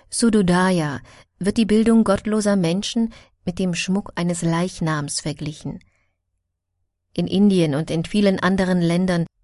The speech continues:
folgen manche Menschen bei einer Beerdigung dem Brauch, zur Freude der trauernden Verwandten eine Prozession mit dem geschmückten toten Körper des Verstorbenen abzuhalten.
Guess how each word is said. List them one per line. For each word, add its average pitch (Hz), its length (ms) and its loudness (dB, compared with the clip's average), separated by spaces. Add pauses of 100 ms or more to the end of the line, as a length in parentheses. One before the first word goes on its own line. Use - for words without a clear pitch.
folgen 202 480 2
manche 190 340 0
Menschen 190 580 0
bei 185 280 -4
einer 175 240 -2
Beerdigung 185 640 -2
dem 170 160 -2
Brauch, 175 360 -2 (280)
zur 170 240 -2
Freude 170 400 0
der 170 180 0
trauernden 180 540 0
Verwandten 175 580 -4
eine 175 220 -4
Prozession 175 800 -4 (300)
mit 160 280 -6
dem 165 200 0
geschmückten 165 680 -2
toten 180 420 -4
Körper 180 400 0
des 165 180 -4
Verstorbenen 180 640 -2
abzuhalten. 143 800 -8